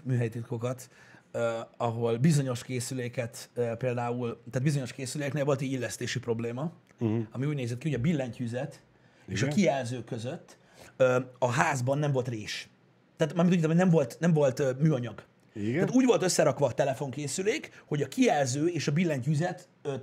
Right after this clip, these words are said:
Speaker 1: le-, felső része ugye összeért,
Speaker 2: Aha.
Speaker 1: és így zárt
Speaker 2: Mhm.
Speaker 1: a design. Na, és mint kiderült, a gyártósoron úgy volt beállítva a cucc, hogy egy kicsi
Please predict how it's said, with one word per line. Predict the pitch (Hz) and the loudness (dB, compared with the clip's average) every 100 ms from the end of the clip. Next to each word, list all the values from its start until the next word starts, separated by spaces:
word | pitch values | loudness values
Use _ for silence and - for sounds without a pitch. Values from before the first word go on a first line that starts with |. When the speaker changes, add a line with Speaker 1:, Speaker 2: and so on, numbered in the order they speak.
| - | -4
Speaker 1:
le-, | 156 | -2
felső | 156 165 156 | 2 2 2
része | 151 151 | -6 -4
ugye | 147 147 | -4 -4
összeért, | 160 - 139 117 143 - - | -4 -4 -4 -4 -6 -8 -8
Speaker 2:
Aha. | 107 | -2
Speaker 1:
és | 123 | 2
így | 185 151 | 4 4
zárt | 143 139 120 - - _ | 2 2 -2 -10 -16 _
Speaker 2:
Mhm. | 104 107 | -4 2
Speaker 1:
a | |
design. | 156 165 139 107 90 _ _ _ - - - - - | 4 4 2 -4 -14 _ _ _ -20 -20 -20 -20 -2
Na, | 185 156 | 0 0
és | 185 165 | 0 -2
mint | 190 185 | -2 -2
kiderült, | - 277 165 185 | 2 2 2 2
a | |
gyártósoron | 170 175 - 160 127 151 147 185 190 | 2 0 -2 -8 -8 -4 -2 -2 2
úgy | 185 | 4
volt | 147 143 | 4 4
beállítva | 147 127 131 147 | 2 0 -2 -2
a | |
cucc, | 127 131 | -2 -2
hogy | 185 | -2
egy | 156 | 0
kicsi | 208 - 151 | 0 0 -2